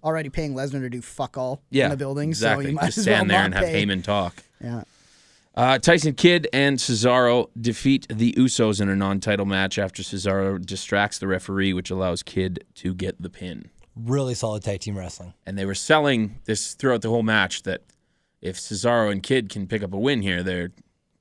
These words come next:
Speaker 3: They gotta get a
Speaker 2: high
Speaker 3: title
Speaker 2: up
Speaker 3: shot.
Speaker 2: for a title shot.
Speaker 1: I mean, that makes sense. That is wrestling logic. Beat
Speaker 2: Right.
Speaker 1: the champions in a non-title, get a title match.
Speaker 2: Mm-hmm. Even though they lost, like, three weeks in a row after becoming a tag team, but the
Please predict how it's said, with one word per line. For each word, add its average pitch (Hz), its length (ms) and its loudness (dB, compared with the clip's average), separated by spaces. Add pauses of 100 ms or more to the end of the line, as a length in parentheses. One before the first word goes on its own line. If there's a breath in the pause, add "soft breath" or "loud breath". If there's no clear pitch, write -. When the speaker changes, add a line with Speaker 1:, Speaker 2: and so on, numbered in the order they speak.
(160)
Speaker 3:
They 131 60 -14
gotta 202 260 4
get 139 140 -4
a - 40 -4
Speaker 2:
high 120 200 6
Speaker 3:
title 123 100 4
Speaker 2:
up 135 80 4
Speaker 3:
shot. 120 220 0
Speaker 2:
for 107 120 -2
a 104 60 -2
title 117 320 0
shot. 85 340 -8 (180)
Speaker 1:
I 131 60 -2
mean, 143 160 -2
that 120 140 -6
makes 107 180 -14
sense. - 400 -16
That 151 180 -2
is 123 120 -12
wrestling 110 360 -10
logic. 98 300 -14
Beat - 60 -20 (120)
Speaker 2:
Right. 170 100 -4
Speaker 1:
the 156 60 -6
champions 143 460 -4
in 139 60 -4
a 131 60 -4
non-title, 131 480 -6
get 104 140 -14
a 107 40 -16
title 98 260 -18
match. 170 160 -4
Speaker 2:
Mm-hmm. 175 120 2 (360)
Even 120 220 4
though 92 220 0
they 90 240 -2
lost, 98 600 -6 (220)
like, 71 220 -16
three 104 280 -6
weeks 104 300 -4
in 101 40 -6
a 98 80 -6
row 101 380 -2 (380)
after 98 240 -6
becoming 139 380 -2
a 101 40 -2
tag 95 320 0
team, 87 240 -8
but 92 200 -8
the 98 360 -10